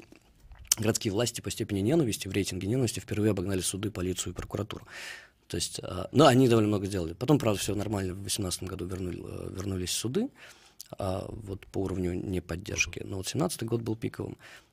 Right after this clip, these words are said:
И что характерно, Екатеринбург был единственным городом, где до-, доверие к городским властям росло.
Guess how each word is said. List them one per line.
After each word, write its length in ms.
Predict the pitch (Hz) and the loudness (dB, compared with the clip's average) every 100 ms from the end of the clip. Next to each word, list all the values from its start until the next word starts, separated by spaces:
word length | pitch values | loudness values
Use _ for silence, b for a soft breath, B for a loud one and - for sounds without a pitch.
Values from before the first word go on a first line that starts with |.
| - | -6
И 80 | 113 | -2
что 160 | - | 0
характерно, 540 | 104 107 - 160 185 147 | 0 -2 2 2 4 2
Екатеринбург 420 | - 104 107 107 | 2 0 0 0
был 140 | 104 | -2
единственным 420 | 98 101 - 92 | 0 -2 -2 -2
городом, 360 | 98 127 117 95 | 0 0 0 -2
где 300 | 101 101 92 | 0 2 2
до-, 160 | 98 95 - - | 2 -2 -4 -12
доверие 600 | - 90 92 95 95 90 | -8 -4 -2 0 0 0
к 20 | |
городским 320 | 90 87 - 90 | -2 -6 -6 -6
властям 300 | 85 - 90 | -4 -4 -2
росло. 320 | 113 - | -2 -4